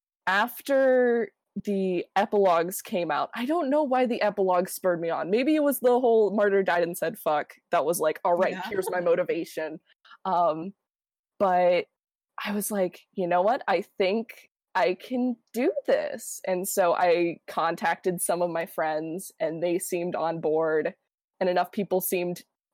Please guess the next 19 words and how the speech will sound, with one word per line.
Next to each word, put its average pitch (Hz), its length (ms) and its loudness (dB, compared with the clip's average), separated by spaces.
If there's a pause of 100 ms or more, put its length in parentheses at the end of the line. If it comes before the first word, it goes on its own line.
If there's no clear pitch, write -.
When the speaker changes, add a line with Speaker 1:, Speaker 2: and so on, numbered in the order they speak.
(120)
Speaker 1:
genuinely 247 640 2
interested 262 800 -2 (400)
that 185 240 2
I, 175 240 2
like, 170 400 2 (340)
scrambled 196 840 0
to 214 100 2
put 202 220 0
it 175 120 0
together. 165 840 0 (760)
And 160 520 -4 (360)
that's 165 480 -2
how 180 380 2
the 185 560 -2 (280)
Distant 214 460 -2
Past - 640 -6
zine 175 480 -2
was 175 240 0
born. 165 560 0